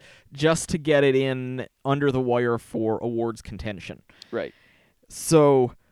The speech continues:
Speaker 1: it was supposed to go wide, which means, you know, in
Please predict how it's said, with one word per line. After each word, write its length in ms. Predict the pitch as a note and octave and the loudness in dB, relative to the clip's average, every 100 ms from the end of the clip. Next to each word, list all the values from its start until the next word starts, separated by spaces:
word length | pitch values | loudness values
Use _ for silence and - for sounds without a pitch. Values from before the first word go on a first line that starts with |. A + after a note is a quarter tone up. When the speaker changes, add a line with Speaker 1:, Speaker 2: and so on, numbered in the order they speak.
| _ _ _ _ _ _ _ _ _ _ _ _ - | _ _ _ _ _ _ _ _ _ _ _ _ -2
Speaker 1:
it 160 | E3+ | 0
was 160 | E3+ D#3+ | 2 0
supposed 420 | - D3 F#3+ F3+ | -2 0 0 0
to 80 | - | -2
go 200 | C#3 D#3 | 2 2
wide, 580 | B2+ B2 F#3 C#3+ A#2+ B2 | 2 2 2 2 0 -2
which 220 | C3 - | -4 -4
means, 480 | C#3+ B2+ B2 - - | -8 -8 -10 -10 -10
you 100 | C#3 | -6
know, 220 | B2 A2 G#2+ _ - | -4 -4 -8 _ -16
in 320 | C#3+ A#2+ | -12 -10